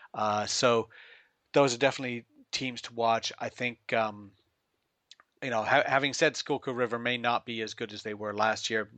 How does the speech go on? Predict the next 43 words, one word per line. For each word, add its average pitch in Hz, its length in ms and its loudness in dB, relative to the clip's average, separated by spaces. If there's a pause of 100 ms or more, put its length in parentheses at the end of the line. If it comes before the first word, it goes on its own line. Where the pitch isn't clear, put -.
(120)
perhaps 120 340 -2 (100)
more, 127 200 2
they 110 100 -4
won't 117 300 -2
finish 113 260 -4
as 107 120 -4
high 113 220 2
as 104 80 -4
they 107 100 -6
were 104 80 -6
last 101 300 -2
year. 101 120 -6 (300)
They're - 60 -8
still 135 200 2
a 120 40 -2
good 110 200 -2
team. 110 320 -4 (260)
If 110 120 -6
Ambrogi 117 500 4
is, 104 220 -4
uh, 98 300 0 (580)
is, - 420 -8 (560)
is 117 120 -6
healthy, 127 520 2 (420)
that 101 140 0
really 117 260 -4
helps 107 360 0
them. 98 280 -4 (420)
Um, 104 220 0 (220)
don't 156 180 6
forget 147 260 2
that 123 100 -6
Old 135 240 2
Blue 143 200 -2
has 117 160 -6
won 139 200 6
a 180 60 0
championship 117 640 -6
not 117 300 -4 (220)
all 156 200 0
that 131 220 0
long 107 260 -10
ago 104 380 -6